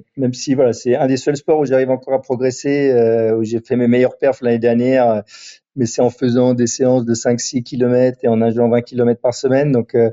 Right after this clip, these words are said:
donc bon, j'ai un peu des doutes sur, euh, voilà, <laughs> sur ce point-là. Euh, mais sinon, euh, oui, enfin, en deux mille, euh,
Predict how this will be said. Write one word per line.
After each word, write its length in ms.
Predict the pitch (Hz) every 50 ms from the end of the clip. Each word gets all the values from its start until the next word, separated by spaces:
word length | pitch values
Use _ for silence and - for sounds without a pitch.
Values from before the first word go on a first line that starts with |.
| - _ _ - - - - _ _ _
donc 120 | - 120 113
bon, 200 | 113 110 - - 131 139 - 302 - - _ _ _ - 359 - -
j'ai 180 | 156 139 135
un 60 | 139 135
peu 140 | - 165
des 140 | 147 156 151
doutes 260 | 147 156 170 170 170
sur, 320 | - - - 135 131 131 123
euh, 240 | 123 123 120 117 117
voilà, 240 | 120 117 117 113 110 - _ _ _ - -
<laughs> 300 | - - - - _ -
sur 180 | - - 143 127
ce 140 | - 143 139
point-là. 480 | 147 156 143 139 143 156 165 185 196 - - - - _ _ -
Euh, 540 | 147 143 135 143 143 135 135 135 135 135 135 - _ _ -
mais 120 | 165 139 131
sinon, 580 | 127 - - 151 147 160 170 190 185 170 156
euh, 460 | 139 135 135 131 131 127 127 127 127
oui, 260 | 131 160 190 208 196 151
enfin, 200 | 127 - 135 123
en 160 | 120 120 120
deux 140 | 123 135 135
mille, 300 | 143 139 143 143 139 131
euh, 440 | 123 120 120 120 120 117 117 113